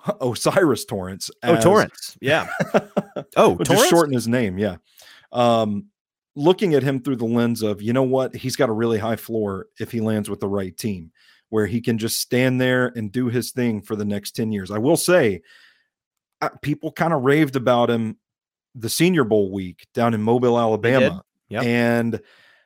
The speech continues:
Speaker 1: I, there were a few times that I saw him get beat pretty badly by a quick interior defensive line,
Speaker 2: Mm.
Speaker 1: um, pass rush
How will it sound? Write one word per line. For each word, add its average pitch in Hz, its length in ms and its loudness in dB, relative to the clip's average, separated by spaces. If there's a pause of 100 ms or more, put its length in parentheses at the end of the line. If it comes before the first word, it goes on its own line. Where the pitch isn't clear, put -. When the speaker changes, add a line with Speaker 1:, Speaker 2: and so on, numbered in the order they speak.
(420)
Speaker 1:
I, 127 320 2
there 135 240 -4
were 147 220 2
a 127 40 0
few 143 220 -2
times 127 520 0
that 104 260 -4 (220)
I - 80 -8
saw 160 280 -4
him 123 100 -4
get 104 300 -8
beat 117 360 -4
pretty 113 200 -4
badly 98 640 -8 (160)
by 101 220 -10
a 90 240 -10 (160)
quick - 500 -4 (240)
interior 107 880 -2 (220)
defensive 113 460 -4
line, 101 520 -2 (460)
Speaker 2:
Mm. 110 120 -14
Speaker 1:
um, 95 500 -6 (300)
pass 131 340 0
rush 101 340 -6